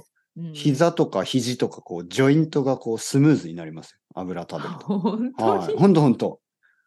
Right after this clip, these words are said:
Speaker 2: あと、髪とか顔とかも
Speaker 1: えー。
Speaker 2: ツヤツヤになるし。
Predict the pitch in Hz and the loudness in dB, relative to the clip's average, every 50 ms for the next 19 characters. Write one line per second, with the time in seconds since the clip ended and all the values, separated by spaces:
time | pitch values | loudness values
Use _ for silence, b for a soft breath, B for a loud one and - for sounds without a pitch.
0 | _ _ _ _ _ _ _ - 160 131 135 - - - - 165 185 208 220 214 | _ _ _ _ _ _ _ -6 -6 -4 -4 -4 -4 -2 0 2 4 4 2 2
1 | - 117 - - 107 98 92 - 294 240 240 247 - 277 277 294 311 330 339 359 | 0 -4 -4 -4 -6 -6 -2 0 2 4 6 6 6 6 4 2 2 0 0 0
2 | 359 381 392 403 403 403 403 403 392 _ _ _ _ - - - 147 156 147 151 | 0 0 0 0 0 0 -2 -4 -8 _ _ _ _ -6 0 4 4 4 4 4
3 | - 151 147 139 135 131 127 127 120 101 80 - - - 78 - - | 2 2 4 4 4 4 4 2 2 0 -4 -8 -10 -12 -12 -12 -14